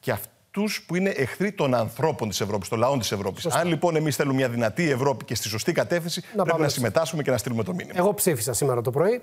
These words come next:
Speaker 2: Σας ευχαριστώ πάρα πολύ,
Speaker 1: Εγώ σας ευχαριστώ.
Speaker 2: κύριε Βασιλιάδη, να είστε
Speaker 1: Να είστε
Speaker 2: καλά.
Speaker 1: καλά.
Speaker 2: Καλή συνέχεια. Και κυρίες και κύριοι, πάμε τώρα να δούμε ένα θέμα το οποίο από χτες, ε, ε, το γυροφέρναμε. Ε, αλλά σήμερα νομίζω θα το συζητήσουμε λίγο πιο αναλυτικά. Ο κύριος Γιάννης Πηλίδης είναι ο πρόεδρος της Ένωσης Μικρομεσαίων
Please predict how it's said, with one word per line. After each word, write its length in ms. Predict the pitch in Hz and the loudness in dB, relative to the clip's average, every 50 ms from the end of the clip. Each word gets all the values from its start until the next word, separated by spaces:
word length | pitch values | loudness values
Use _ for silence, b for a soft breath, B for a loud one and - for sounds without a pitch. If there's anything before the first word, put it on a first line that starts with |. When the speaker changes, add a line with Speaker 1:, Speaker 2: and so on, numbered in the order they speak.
| - | -8
Speaker 2:
Σας 220 | - - - 180 151 | -8 -4 -2 -2 -2
ευχαριστώ 400 | 160 - 175 165 156 - - 165 | -2 0 0 0 2 2 2 2
πάρα 220 | 170 165 160 151 | 2 2 2 2
πολύ, 240 | 123 147 147 143 143 | 2 2 2 4 2
Speaker 1:
Εγώ 80 | 139 127 | 2 2
σας 140 | 127 123 | 0 0
ευχαριστώ. 340 | 110 110 113 117 - - - | 0 0 0 -2 -2 -4 -6
Speaker 2:
κύριε 180 | - 170 156 156 | -2 0 2 2
Βασιλιάδη, 500 | 147 139 - 151 151 160 170 175 170 170 | 2 0 2 2 2 4 4 4 4 4
να 80 | 151 | 4
είστε 0 | |
Speaker 1:
Να 20 | 147 | 4
είστε 160 | 147 139 - | 4 2 2
Speaker 2:
καλά. 220 | - 151 151 175 | 2 2 4 4
Speaker 1:
καλά. 140 | 196 202 196 B B B B B B B | 2 2 -2 B B B B B B B
Speaker 2:
Καλή 220 | - 214 196 202 | 2 4 4 4
συνέχεια. 580 | 185 - - 165 165 185 185 - - 233 233 214 B B B B B B B _ | 4 4 4 4 4 4 4 4 2 2 2 0 B B B B B B B _
Και 140 | - 262 | 0 0
κυρίες 240 | 190 190 233 262 247 | 2 4 4 4 2
και 100 | - 247 | 2 2
κύριοι, 200 | 214 262 269 233 | 2 4 2 4
πάμε 220 | 170 - 269 269 269 | 4 4 4 6 4
τώρα 180 | 262 262 269 | 4 4 4
να 100 | 262 220 | 4 2
δούμε 160 | 196 254 262 254 | 4 4 4 6
ένα 140 | 233 226 175 | 8 6 8
θέμα 260 | - 214 240 240 208 | 8 6 6 6 6
το 100 | - 202 | 6 4
οποίο 360 | 170 - 233 247 240 226 - | 4 4 4 4 4 4 4
από 240 | - 180 170 - 170 | 2 2 4 4 4
χτες, 580 | 147 143 143 - - 269 254 185 - - - - | 2 2 2 4 4 6 6 4 4 2 2 2
ε, 400 | 139 127 123 123 117 117 117 120 - | 4 4 4 4 2 0 -2 -4 -4
ε, 300 | 123 127 123 123 127 127 | -2 0 0 0 0 0
το 140 | - 165 | 0 0
γυροφέρναμε. 880 | 147 127 139 151 135 127 - - 170 160 143 139 120 117 117 127 170 185 B B B B B B B | 2 4 4 4 4 4 4 2 2 2 2 2 2 4 4 2 2 0 B B B B B B B
Ε, 300 | - 160 160 151 151 147 - - | -4 0 0 2 2 0 0 0
αλλά 260 | - 185 190 190 180 | 0 2 2 2 2
σήμερα 340 | - - 262 262 254 240 226 | 0 0 2 2 2 4 4
νομίζω 220 | 220 220 226 220 | 4 2 2 2
θα 100 | 180 214 | 0 0
το 100 | 220 196 | 0 0
συζητήσουμε 380 | - 185 185 180 233 180 220 220 | -2 -2 -2 -2 0 0 2 2
λίγο 160 | 214 214 214 | 4 2 2
πιο 160 | 208 214 208 | 2 2 2
αναλυτικά. 340 | 185 165 147 135 135 - 226 | 4 2 2 0 0 0 0
Ο 60 | 220 | 0
κύριος 240 | 190 226 220 214 175 | 2 2 2 2 2
Γιάννης 240 | 170 202 202 190 190 | 2 2 2 2 0
Πηλίδης 340 | - 156 156 202 226 202 170 | 0 0 0 2 2 2 2
είναι 80 | 233 | 2
ο 60 | 220 | 2
πρόεδρος 380 | - 226 247 247 233 226 214 - | 2 2 2 2 4 2 0 0
της 180 | - 165 - - | -2 -2 0 2
Ένωσης 300 | 202 220 220 196 - - | 2 2 2 2 2 0
Μικρομεσαίων 640 | 202 175 175 170 160 160 156 151 - 226 220 - | 0 2 2 2 2 2 2 2 2 2 2 2